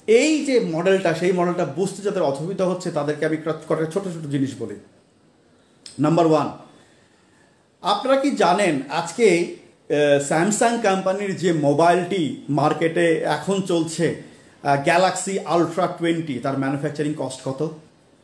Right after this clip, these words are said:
আমি এককালে, আহ, কোনো এক সময় আমি স্যামসাংয়ের, আহ, ডিজিএম ছিলাম, আমি আইটি এবং সিই ডিভা-, ডিভিশনের country head ছিলাম, কান্ট্রির পুরোটাই দেখতাম। তো সেই সূত্রে আমি কোরিয়াতে,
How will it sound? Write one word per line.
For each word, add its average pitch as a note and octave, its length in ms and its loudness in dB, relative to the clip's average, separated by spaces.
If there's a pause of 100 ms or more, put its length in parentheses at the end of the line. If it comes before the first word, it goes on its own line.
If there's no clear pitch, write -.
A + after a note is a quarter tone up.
(540)
আমি E3+ 300 2
এককালে, D#3 640 2 (440)
আহ, B2+ 440 -4
কোনো E3+ 140 4
এক E3 200 2
সময় D#3+ 260 2
আমি C#3 200 0
স্যামসাংয়ের, C#3 600 -2
আহ, C3 600 -6
ডিজিএম D3+ 440 4
ছিলাম, C#3+ 320 0
আমি C3 240 0
আইটি C#3 340 -2
এবং C#3 180 2
সিই C3+ 260 -4
ডিভা-, C3+ 680 -6
ডিভিশনের C#3 480 0
country C3+ 280 0
head C#3 220 -4
ছিলাম, C3 260 -4 (300)
কান্ট্রির C#3 380 0
পুরোটাই C#3 300 2
দেখতাম। A#2+ 360 -2 (840)
তো E3 180 8
সেই F3 200 2
সূত্রে F3 400 2
আমি D3+ 240 4
কোরিয়াতে, D3+ 720 2